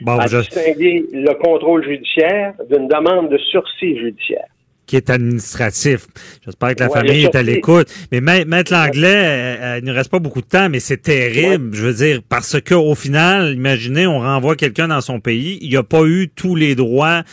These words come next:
Speaker 1: à savoir si on a vraiment, euh, euh,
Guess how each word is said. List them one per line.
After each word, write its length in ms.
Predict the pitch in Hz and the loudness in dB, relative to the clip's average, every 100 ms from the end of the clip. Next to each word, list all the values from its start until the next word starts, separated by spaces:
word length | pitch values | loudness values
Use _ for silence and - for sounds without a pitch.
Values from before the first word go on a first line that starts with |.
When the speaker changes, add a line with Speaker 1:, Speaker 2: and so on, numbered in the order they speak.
| - - - | -20 -20 -10
Speaker 1:
à 100 | 113 | -6
savoir 420 | 139 123 143 160 | -4 0 2 2
si 100 | - | 0
on 160 | 135 123 | -4 -2
a 80 | 120 | -2
vraiment, 440 | 110 135 135 156 | -2 -2 -2 0
euh, 300 | 143 131 117 - - - - | 0 -2 -6 -8 -14 -16 -16
euh, 180 | 117 | -16